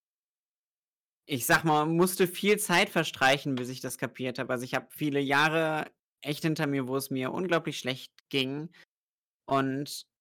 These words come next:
hab dann durch eine Person in meinem Umfeld, und die Person war halt trans, beziehungsweise ist, ähm, und, und dadurch bin ich so das erste Mal in das Thema überhaupt rangekommen. So davor wusste ich auch nicht so, „Gibt's das? Was ist das?“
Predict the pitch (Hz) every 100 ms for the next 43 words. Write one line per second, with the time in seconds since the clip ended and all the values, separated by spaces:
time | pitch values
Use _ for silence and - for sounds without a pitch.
0 | _ 123 151 - 151 147 185 190 196 185
1 | 180 151 160 151 135 123 - 170 190 202
2 | 190 190 - _ _ _ _ _ _ _
3 | - 135 131 131 127 131 117 117 117 127
4 | 156 214 - _ _ _ _ _ _ -
5 | - 113 113 110 - 175 - _ _ _
6 | _ - 151 143 147 143 143 - _ _
7 | _ _ _ _ _ _ _ _ _ _
8 | _ - 143 147 147 147 143 - _ _
9 | _ _ _ _ _ _ _ _ 123 117
10 | 151 170 196 196 - - 170 170 160 160
11 | - 165 170 156 147 151 - 156 139 143
12 | 131 - 185 220 175 - 117 120 123 127
13 | - 147 139 165 165 - 175 185 170 -
14 | 127 - - - 139 - 135 151 147 -
15 | 180 185